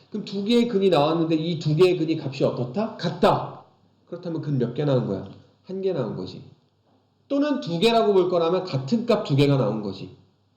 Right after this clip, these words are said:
서로 같은 두 실근이 나온 거죠. 제 말 이해돼요?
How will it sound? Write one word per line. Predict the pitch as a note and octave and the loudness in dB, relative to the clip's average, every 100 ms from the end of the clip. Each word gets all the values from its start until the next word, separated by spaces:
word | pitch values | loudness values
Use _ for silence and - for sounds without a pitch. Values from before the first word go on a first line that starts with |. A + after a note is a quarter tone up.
| _ | _
서로 | _ A3+ A#3 A#3 | _ -4 -2 -2
같은 | D#3+ C3 B3+ B3+ | -4 -4 -2 -2
두 | - C#3 | 0 0
실근이 | D#3 D3 C3 | 2 2 2
나온 | G#2 G#2 G#2+ | 0 -4 -8
거죠. | G2 - - _ _ | -12 -16 -20 _ _
제 | - F#3 | -4 0
말 | F#3+ | 2
이해돼요? | F3+ F#3 D#3+ G3 G#3 | 4 4 4 0 -2